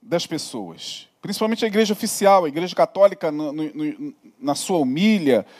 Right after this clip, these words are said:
nos seus sermões, falavam apenas de um céu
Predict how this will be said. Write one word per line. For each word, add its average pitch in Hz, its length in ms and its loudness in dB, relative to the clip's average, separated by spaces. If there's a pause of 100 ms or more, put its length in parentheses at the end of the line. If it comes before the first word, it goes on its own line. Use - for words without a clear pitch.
(420)
nos 147 180 0
seus 180 220 2
sermões, 151 1000 2 (200)
falavam 208 460 4
apenas 214 560 -2 (280)
de 147 160 -4
um 208 80 -2
céu 190 720 4